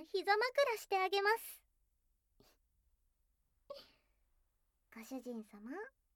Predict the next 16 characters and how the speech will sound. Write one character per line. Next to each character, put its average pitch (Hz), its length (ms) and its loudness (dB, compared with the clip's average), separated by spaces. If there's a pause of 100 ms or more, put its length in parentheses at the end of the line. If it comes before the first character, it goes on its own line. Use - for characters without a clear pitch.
(1080)
ち - 80 -16
ゃ 233 180 -8
ん 226 100 -8
と 233 200 -16
リ 226 140 -6
ラ 240 80 -14
ッ 247 40 -14 (140)
ク - 100 -20 (120)
ス 196 100 -20
で 240 140 -12
き - 160 -20
て 226 80 -12
い 202 140 -12
ま 202 140 -16
す - 140 -20
か？ 220 120 -16